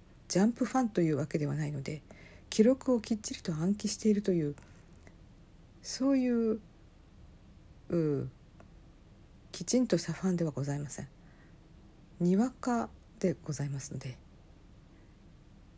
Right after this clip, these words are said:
その正確性は全くないんですけど、ただ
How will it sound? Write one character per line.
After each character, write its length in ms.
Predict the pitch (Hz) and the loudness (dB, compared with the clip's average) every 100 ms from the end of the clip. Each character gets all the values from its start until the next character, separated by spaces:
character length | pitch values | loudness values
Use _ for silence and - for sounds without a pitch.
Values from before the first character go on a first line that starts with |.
| - - - - - - - - | -20 -20 -20 -20 -20 -20 -20 -12
そ 180 | - | -4
の 220 | 175 156 - - - - - | -2 -2 -6 -16 -20 -20 -6
正 220 | - 196 | -2 0
確 240 | 185 - | -2 -4
性 160 | - 175 | -2 -2
は 100 | 156 | -2
全 120 | 143 | -4
く 240 | 131 131 | -6 -6
な 100 | 147 | -4
い 40 | 131 | -4
ん 40 | |
で 80 | - | -8
す 80 | - | -12
け 80 | - | -10
ど、 120 | 151 - - - | -12 -14 -20 -2
た 100 | 214 | 2
だ 180 | 202 | 2